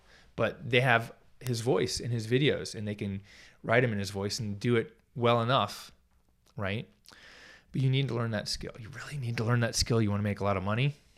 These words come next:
you need to learn copywriting. Number seven, you need to learn YouTube. YouTube is the second largest search engine in the world. Number one is Google. They're owned by the same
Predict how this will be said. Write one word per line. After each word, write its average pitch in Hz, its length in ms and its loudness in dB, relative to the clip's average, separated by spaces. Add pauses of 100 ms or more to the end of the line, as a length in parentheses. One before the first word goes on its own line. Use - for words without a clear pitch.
(160)
you 113 80 -6
need 123 140 2
to 123 40 -2
learn 113 180 -2
copywriting. 90 500 -4 (520)
Number 139 180 2
seven, 151 280 4
you 120 80 0
need 185 100 2
to 220 80 0
learn 127 160 2
YouTube. 117 380 2 (800)
YouTube 131 240 -2
is 110 100 -4
the 101 60 -6
second 117 500 -4
largest 113 380 -4
search 117 240 -4
engine 113 180 -6
in 95 60 -4
the 101 80 -2
world. 135 260 4
Number 104 220 -2
one 107 160 0
is 110 100 -8
Google. 139 400 2 (240)
They're - 180 -20
owned 117 220 -4
by 95 100 2
the 90 80 -2
same 110 420 -6